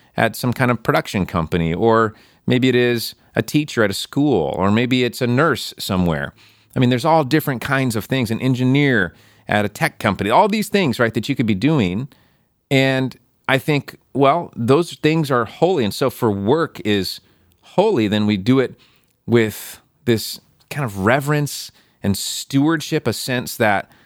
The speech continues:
uh, we are doing this not just for money,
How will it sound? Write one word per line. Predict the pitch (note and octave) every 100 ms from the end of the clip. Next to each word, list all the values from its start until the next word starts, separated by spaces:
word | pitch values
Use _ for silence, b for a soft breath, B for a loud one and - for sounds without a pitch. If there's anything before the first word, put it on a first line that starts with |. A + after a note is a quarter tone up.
| b b -
uh, | F#2+ E2+ D#2+
we | F#2 B2+
are | A#2
doing | G2 C3
this | A#2+ -
not | A#2+ C3 -
just | G2 A#2+ A#2+ -
for | - - B2 A2+
money, | G2 F#2 F2 F2 B2 G#3